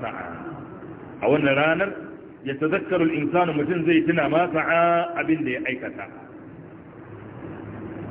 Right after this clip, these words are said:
Duk abin da ka aikata za ka tuna da su. Balle kuma ka tashi da layanka a wuya. "وكل إنسان ألزمناه طائره في عنقه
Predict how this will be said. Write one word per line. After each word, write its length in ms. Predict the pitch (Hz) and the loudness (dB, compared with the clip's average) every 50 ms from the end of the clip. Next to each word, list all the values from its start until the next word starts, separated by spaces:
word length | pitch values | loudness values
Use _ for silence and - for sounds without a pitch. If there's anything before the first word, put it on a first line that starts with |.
| - - - | -2 2 2
Duk 120 | - - 165 | 2 4 4
abin 180 | 160 156 151 | 2 2 2
da 80 | 143 127 | 2 2
ka 100 | 127 147 | 0 0
aikata 340 | 139 139 123 131 120 120 113 | 0 -2 -2 -2 -4 -4 -2
za 100 | 123 123 | -4 -4
ka 100 | 110 107 - | -4 -6 -8
tuna 160 | - 113 107 | -8 -8 -8
da 160 | 98 - 95 - | -10 -10 -12 -12
su. 1000 | - - - - - - - - - - - - - - - - - - - | -12 -14 -14 -16 -16 -16 -16 -16 -16 -16 -16 -16 -16 -16 -16 -16 -14 -4 0
Balle 240 | 117 113 117 123 131 | 2 2 2 2 2
kuma 220 | 131 139 135 139 131 | 2 2 2 2 2
ka 160 | 135 135 139 | 4 2 2
tashi 300 | 135 135 139 131 131 123 | 2 2 0 0 0 -2
da 100 | 120 110 | -4 -2
layanka 440 | 110 120 127 127 120 113 113 104 110 | -2 -2 -2 -2 -2 -4 -4 -6 -8
a 100 | 104 101 | -8 -6
wuya. 200 | 107 107 107 - - - - - - - - - - - - - - - 147 | -6 -4 -6 -6 -8 -10 -14 -14 -14 -16 -16 -16 -14 -14 -12 -12 -6 -2 -2
"وكل 320 | 147 147 147 147 139 131 | 0 2 4 4 4 4
إنسان 680 | 131 131 - - - - 135 143 139 131 127 131 127 131 | 2 2 0 -2 -2 0 2 2 2 2 2 0 0 2
ألزمناه 540 | 143 143 127 139 127 131 131 147 160 160 151 143 - - - - - - - - - - - - 156 | 2 2 2 2 2 2 4 4 4 4 4 2 -2 -4 -6 -8 -10 -10 -12 -10 -10 -10 -8 -4 0
طائره 840 | - 151 151 151 151 151 151 - 160 156 143 143 131 127 139 143 139 131 139 | 2 4 4 4 4 2 0 0 -2 0 0 0 -2 -2 -2 -2 -2 -2 -2
في 120 | 143 131 | -2 -2
عنقه 640 | 127 131 135 143 135 127 127 127 - 156 151 - | -2 -2 -2 -2 -2 -2 -2 0 0 2 2 2